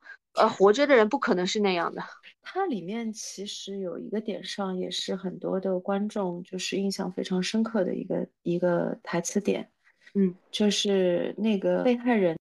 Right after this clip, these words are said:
Speaker 2: 的那个女孩子，她家里面其实她还有个弟弟嘛。
Speaker 1: 对。
Speaker 2: 然后在那个弟弟出现之前，其实他父亲就已经说了这样的一段话。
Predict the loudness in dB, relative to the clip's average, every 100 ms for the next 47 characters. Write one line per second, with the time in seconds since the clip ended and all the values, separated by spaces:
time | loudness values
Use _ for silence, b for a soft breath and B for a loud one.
0 | -4 -2 -2 -4 -4 -6 -6 -10 -14 _
1 | _ _ _ _ -2 -2 -2 -2 -2 2
2 | 2 2 -2 -6 -2 -2 0 -4 -6 -8
3 | -8 -6 -4 -2 -2 -4 0 0 0 -6
4 | -10 _ _ _ _ _ 4 4 B B
5 | B B B B 2 4 4 4 2 2
6 | 0 -2 -4 -6 -6 -6 -6 -6 -10 -10
7 | -10 -8 -8 -8 -8 -6 -8 -6 -6 -6
8 | -4 -4 -4 -6 0 2 2 -2 -4 -6
9 | -6 -6 -2 -2 -2